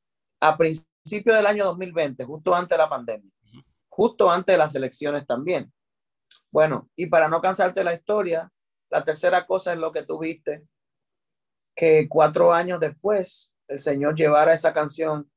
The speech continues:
Speaker 1: este, al Palacio de la Presidencia en un nuevo gobierno, que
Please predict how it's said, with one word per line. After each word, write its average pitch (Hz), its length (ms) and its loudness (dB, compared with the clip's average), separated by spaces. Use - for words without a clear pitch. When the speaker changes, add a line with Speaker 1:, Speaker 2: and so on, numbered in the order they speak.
Speaker 1:
este, 139 320 2
al 139 160 4
Palacio 151 600 0
de 151 60 -4
la 147 140 -4
Presidencia 156 480 -6
en 139 80 -2
un 156 100 -2
nuevo 160 280 4
gobierno, 156 580 0
que 135 640 0